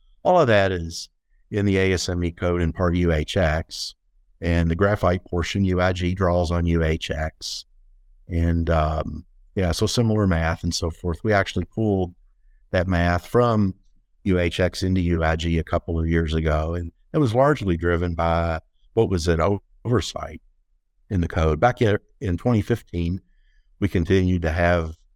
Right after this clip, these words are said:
difficulty with, uh, problematic application. And so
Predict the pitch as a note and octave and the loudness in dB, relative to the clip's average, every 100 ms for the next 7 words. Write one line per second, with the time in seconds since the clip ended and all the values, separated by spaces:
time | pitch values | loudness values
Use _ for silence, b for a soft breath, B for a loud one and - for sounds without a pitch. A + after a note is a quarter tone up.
0 | _ _ _ _ - D3+ A#2 F#2 D#2 - | _ _ _ _ -2 0 2 2 2 2
1 | F#2 F#2 F2+ F#2+ E2+ E2 E2 - - F2+ | 0 0 0 0 2 2 -2 -6 0 0
2 | F2 F2 E2+ F#2 - D#2+ - G#2 - D#2 | 2 2 0 -2 -6 -8 -4 -4 -2 -2
3 | - E2+ F2+ F#2+ - E2+ D#2+ D#2+ - E2+ | -2 -6 -6 -8 -6 -2 -2 -2 -2 0
4 | E2 D2 | 0 -4